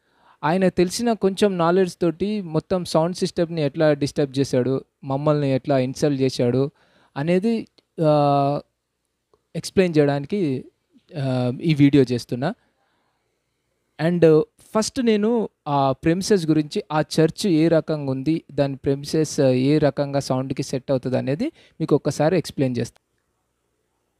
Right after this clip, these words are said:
ఆ చర్చ్ ఒక చిన్న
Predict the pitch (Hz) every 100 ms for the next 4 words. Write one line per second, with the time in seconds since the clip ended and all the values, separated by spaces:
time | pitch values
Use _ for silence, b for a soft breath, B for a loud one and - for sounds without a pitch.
0 | _ _ _ _ _ _ - 190 190 190
1 | - 240 247 262 262 _ _ _ _ -
2 | 233 240